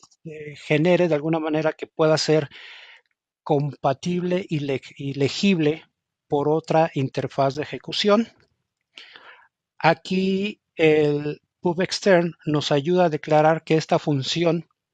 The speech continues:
va a publicarse a un ambiente que no es necesariamente Rust, ¿sí? Entonces,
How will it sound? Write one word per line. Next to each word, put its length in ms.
va 140
a 480
publicarse 920
a 200
un 120
ambiente 480
que 160
no 140
es 100
necesariamente 920
Rust, 480
¿sí? 300
Entonces, 540